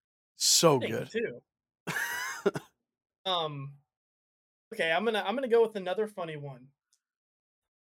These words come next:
Speaker 2: Uh, this guy's nickname is Dave. And this is Cesar Azpilicueta from <laughs> Chelsea. Uh,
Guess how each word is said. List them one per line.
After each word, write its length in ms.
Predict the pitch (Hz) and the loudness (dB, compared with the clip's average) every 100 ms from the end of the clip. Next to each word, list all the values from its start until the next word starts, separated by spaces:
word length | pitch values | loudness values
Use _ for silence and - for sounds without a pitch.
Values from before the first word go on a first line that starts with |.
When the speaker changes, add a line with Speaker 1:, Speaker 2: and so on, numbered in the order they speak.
| _ _ _ - | _ _ _ -6
Speaker 2:
Uh, 300 | 170 160 156 160 | -2 0 0 -2
this 200 | 262 294 | -4 -2
guy's 280 | 359 330 247 | -2 -2 -4
nickname 400 | 254 240 226 202 | -6 -4 -4 -4
is 160 | 160 | -8
Dave. 480 | 147 160 170 131 110 - - _ _ _ _ _ _ _ _ _ _ 202 | -6 -2 -2 -4 -12 -20 -20 _ _ _ _ _ _ _ _ _ _ -8
And 60 | |
this 140 | 269 320 | -8 -8
is 220 | 302 - | -12 -8
Cesar 320 | 247 226 226 | -6 -2 -2
Azpilicueta 880 | 202 202 - 202 170 175 180 190 - _ _ _ _ _ - | 0 0 0 -4 -4 -2 -4 -4 -16 _ _ _ _ _ -2
from 120 | 247 - | 0 0
<laughs> 80 | 226 | 2
Chelsea. 440 | 214 214 185 - - _ - 339 - 403 _ _ - | 2 0 -8 -12 -16 _ -12 -12 -6 -8 _ _ 0
Uh, 220 | 185 175 | 2 4